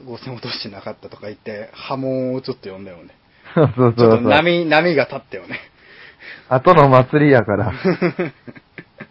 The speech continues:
Speaker 1: まあ、グリーンがいなかったよね。
Speaker 2: 言わなくていい。
Speaker 1: うん、五戦は。
Speaker 2: そう、言わなくていいこともある、ほん-、実際は。
Speaker 1: うん。まあでも、グリーンがいないっていうのは結構大きかったんじゃないですか？やっぱり。でも。
Speaker 2: 大きかったと思うね。ボガッ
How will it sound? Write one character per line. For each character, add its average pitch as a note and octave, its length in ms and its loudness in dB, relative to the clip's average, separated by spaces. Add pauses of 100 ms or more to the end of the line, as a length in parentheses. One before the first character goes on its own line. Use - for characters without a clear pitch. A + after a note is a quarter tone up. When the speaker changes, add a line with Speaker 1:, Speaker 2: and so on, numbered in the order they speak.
(1300)
Speaker 1:
ま F#3+ 100 -2
あ、 F3+ 40 0
グ D3+ 180 0
リ A#3+ 80 -2
ー D3 40 6
ン - 20 8
が E3+ 200 10
い F3 40 6
な F3 160 4
か - 60 -14
っ - 40 -20
た D#3+ 80 0
よ D#3 100 2
ね。 E3+ 40 -2
Speaker 2:
言 F3+ 80 0
わ F3+ 60 0
な - 40 -6
く - 40 -12
て - 240 -20
い - 20 -16
い。 - 40 -12
Speaker 1:
う - 0 -
ん、 G#2 140 -14 (160)
五 A2 140 -12
戦 G#2+ 220 -14
は。 C3 120 -2
Speaker 2:
そ - 20 -
う、 C#3 40 -2
言 D#3+ 80 2
わ F3+ 100 6
な F#3+ 120 6
く - 100 -12
て F#3+ 100 2
い F#3+ 140 6
い G3+ 60 2
こ F#3+ 120 4
と G3 160 6
も E3 100 6
あ D3+ 120 10
る、 G#2+ 160 0
ほ A#2+ 180 -8
ん-、 A#2 140 -8
実 A#2 160 -8 (140)
際 A2+ 180 2
は。 G#2+ 120 2
Speaker 1:
う - 40 -20
ん。 F#2 180 -20 (1040)
ま G3 80 -6
あ G3 40 -4
で A3 80 -4
も、 E3 120 -6
グ D3+ 180 -12
リ F#3 100 -10
ー A3 340 -4
ン - 20 -6
が E3+ 80 -4
い C#3 100 -4
な D#3 140 -4
い E3 60 -4
っ D#3+ 40 -10
て - 140 -16
い - 20 -6
う B2+ 40 -6
の A#2 60 -8
は - 40 -12
結 F#3 260 -4
構 A#2 220 -10
大 B2 100 -14
き - 120 -20
か A#2+ 100 -6
っ A2+ 60 -6 (120)
た A2 80 -12
ん G2+ 80 -16
じ G2+ 60 -18
ゃ - 40 -16
な F#2+ 40 -20
い G2+ 40 -20
で G2+ 60 -20
す - 160 -20
か？ A#2+ 200 -14 (200)
や G2 80 -14
っ - 40 -18 (120)
ぱ - 80 -20
り。 - 60 -20 (360)
で - 80 -16
も。 D#3+ 160 4
Speaker 2:
大 D#3 60 2
き - 160 -20
か D#3 140 4
っ - 80 -14 (100)
た B2 140 0
と A#2 180 -2
思 A#2 220 -4
う G#2 80 -6
ね。 A2 100 -6
ボ E3+ 200 4
ガ A#3 160 6
ッ - 40 -18